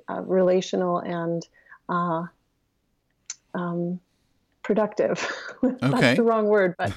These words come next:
Speaker 2: <laughs>
Speaker 1: so I actually, I walk people through the process. So although it's a free workshop, it's not a workshop that I record.
Speaker 2: Okay.
Speaker 1: And it's, and it's not, uh, I do have other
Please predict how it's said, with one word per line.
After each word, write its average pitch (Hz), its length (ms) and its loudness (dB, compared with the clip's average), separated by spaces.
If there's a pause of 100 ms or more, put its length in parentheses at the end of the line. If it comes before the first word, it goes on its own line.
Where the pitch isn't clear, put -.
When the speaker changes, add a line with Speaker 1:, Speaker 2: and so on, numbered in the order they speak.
Speaker 2:
<laughs> 151 140 0
Speaker 1:
so 196 300 6
I 233 140 2
actually, 240 420 0
I 220 60 -2
walk 247 320 -2
people 240 260 -6
through 208 340 -2
the 208 100 -4
process. 208 640 -4
So 220 260 4 (260)
although 254 240 2
it's 294 160 -2
a 247 60 0
free 247 220 -2
workshop, 190 520 -2
it's - 180 -10
not 214 320 -2
a 214 40 0
workshop 196 460 -2
that 185 140 -2
I 180 60 2
record. 175 720 0
Speaker 2:
Okay. 185 400 2
Speaker 1:
And 190 100 0
it's, - 360 -6 (220)
and 196 160 -4
it's 190 220 -6
not, 214 320 2
uh, 190 320 0
I 220 100 2
do 262 180 2
have 262 200 0
other 220 540 2